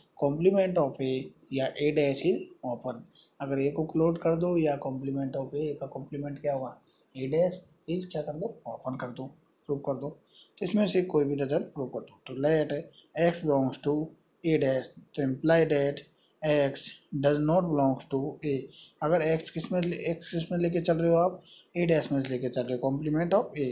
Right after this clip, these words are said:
A के कॉम्प्लीमेंट में से अगर X को ले रहे हैं तो imply that X does not belongs to A, तो imply that X does not belongs to drive set of A, क्योंकि आपको दे रखा है since drive set of A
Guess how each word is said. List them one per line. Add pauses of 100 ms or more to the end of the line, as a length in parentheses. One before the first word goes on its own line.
(100)
A
के
कॉम्प्लीमेंट
में
से
अगर
X
को
ले
रहे
हैं (380)
तो
imply (120)
that (120)
X (100)
does
not
belongs
to (480)
A, (500)
तो
imply (100)
that (300)
X (540)
does
not
belongs
to (460)
drive
set
of
A, (360)
क्योंकि
आपको
दे
रखा
है (320)
since (560)
drive
set
of
A